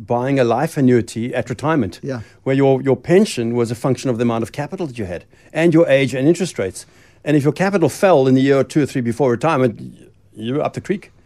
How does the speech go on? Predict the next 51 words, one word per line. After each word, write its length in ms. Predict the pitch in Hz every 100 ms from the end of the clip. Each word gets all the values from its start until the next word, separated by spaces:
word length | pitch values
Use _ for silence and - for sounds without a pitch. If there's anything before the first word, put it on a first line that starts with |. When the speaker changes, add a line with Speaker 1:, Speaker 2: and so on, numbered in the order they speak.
| _ _ -
Speaker 1:
You 80 | 127
know, 60 |
you're 80 | 135
gonna 100 | 139
look 100 | 127
like 100 | 135
a 40 |
silly 200 | 117 139
old 140 | 131 127
guava 440 | 131 147 185 92 -
with, 240 | 123 -
with, 460 | 143 - - - -
<laughs> 20 |
with, 340 | 165 - - - -
with, 340 | 220 - - - _
with 140 | 175 180
nothing 280 | 170 -
going 260 | 147 170 214
for 120 | -
you. 220 | 117 104 - - - -
But 140 | 190
Speaker 2:
Yeah. 60 | 180
Speaker 1:
now, 500 | 196 240 123 139 175
with 300 | 160 160 160
the 120 | 160
advent 280 | 156 151 156
of 100 | 135
living 240 | 143 156
annuities 720 | 147 143 170 170 101 131 - - -
and, 320 | 147 139 127
and 240 | 123 131 117
being 160 | 139
able 220 | 143 151 151
to 360 | - 135 117 - _ _ _
manage 420 | 123 139 151 156 -
the 100 | 151
income 300 | 147 131 135
draw 280 | - 135 135
and 420 | 160 180 165 -
possibly 400 | - 139 147 135
convert 460 | - 139 110 131 131
to 140 | 151
a 40 |
life 260 | 120 113 117
annuity 340 | 143 127 127 139
at 80 |
a 60 | 127
later 240 | 113 113 127
stage 280 | - 127
in 80 | 139
life, 320 | 107 90 98